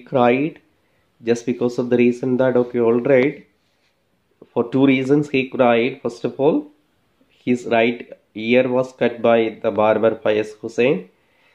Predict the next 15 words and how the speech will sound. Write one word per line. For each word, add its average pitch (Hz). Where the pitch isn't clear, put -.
Second 120
reason 127
was 123
that 151
he -
could -
not 117
believe 107
the, 104
the 101
latest 101
news 117
that 107
he 104
overheard 110